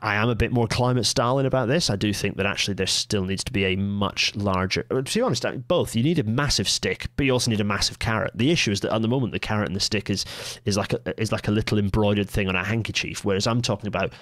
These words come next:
having an enormous kind of two and a half meter length of willow, and then a, a, one of those comedy veg competition carrots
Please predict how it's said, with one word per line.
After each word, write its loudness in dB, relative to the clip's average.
having 0
an 2
enormous 2
kind -2
of -4
two 2
and 2
a 0
half -2
meter 0
length 0
of -4
willow, 2
and 2
then 2
a, 0
a, 0
one 0
of 2
those 2
comedy 0
veg -2
competition -2
carrots -4